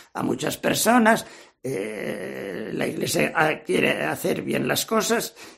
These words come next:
y, bueno, y durante todo ese tiempo, que como digo, eh, es, en la práctica suele ser entre seis meses y un año, pues el administrador diocesano,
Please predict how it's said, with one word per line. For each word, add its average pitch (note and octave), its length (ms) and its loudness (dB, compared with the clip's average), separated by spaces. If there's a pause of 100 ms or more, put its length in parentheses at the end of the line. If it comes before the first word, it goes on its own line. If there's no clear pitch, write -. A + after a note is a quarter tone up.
(140)
y, - 180 -6 (240)
bueno, - 480 -6
y D3+ 80 -6
durante C#3+ 380 0
todo D3+ 160 0
ese D3 220 0
tiempo, - 600 -6
que A#2+ 220 -6
como B2+ 200 -6
digo, B2+ 380 -4 (340)
eh, C3 360 -4
es, - 200 -8
en C3+ 140 -2
la - 160 -2
práctica C3 540 0
suele C#3+ 260 -4
ser C#3 220 -4
entre C3+ 260 -8
seis C#3 260 -2
meses C3 440 -4
y A#2+ 180 -4
un C3 160 -2
año, F3 320 0 (400)
pues B2+ 240 -6
el A2+ 80 -6
administrador A#2+ 720 -4
diocesano, C#3 760 -4